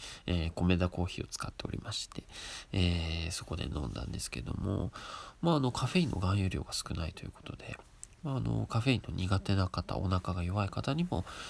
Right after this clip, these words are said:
まあ、大丈夫、まあ、比較的大丈夫だよということなんですけどね。えー、カフェインってやっぱ利尿作用があるので、僕いつもカフェイン、あ、あの、そのコーヒーを飲むとすぐトイレに行きたくなって、えー、しまって困ってたんですけど、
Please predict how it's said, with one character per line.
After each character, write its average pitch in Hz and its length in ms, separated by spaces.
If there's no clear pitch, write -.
ま 90 160
あ、 80 40
大 82 220
丈 87 240
夫、 69 400
ま 87 200
あ、 - 20
比 - 100
較 113 120
的 123 240
大 82 180
丈 - 100
夫 - 140
だ - 160
よ 50 260
と - 80
い 57 60
う - 80
こ - 100
と - 100
な 58 120
ん - 80
で - 80
す - 100
け - 120
ど - 100
ね。 - 220
え 101 140
ー、 - 20
カ 110 160
フ 139 100
ェ 156 60
イ - 20
ン 120 40
っ - 20
て 131 80
や 127 40
っ - 40
ぱ - 100
利 95 240
尿 151 220
作 160 180
用 - 240
が - 160
あ - 20
る - 120
の - 180
で、 - 220
僕 107 220
い 107 60
つ - 100
も 76 80
カ - 160
フ 95 160
ェ 113 40
イ 95 100
ン、 90 120
あ、 - 220
あ 87 100
の、 82 160
そ 82 140
の 82 80
コ - 180
ー 107 40
ヒ 107 100
ー 104 60
を - 20
飲 87 160
む 95 160
と - 100
す - 160
ぐ 151 140
ト - 160
イ - 20
レ 82 120
に 78 100
行 87 100
き - 60
た 85 100
く - 80
な - 80
っ 85 60
て、 - 200
え 101 60
ー、 - 20
し - 160
ま 85 80
っ - 20
て - 140
困 101 260
っ 107 60
て - 180
た - 140
ん - 80
で - 80
す - 100
け - 120
ど、 - 220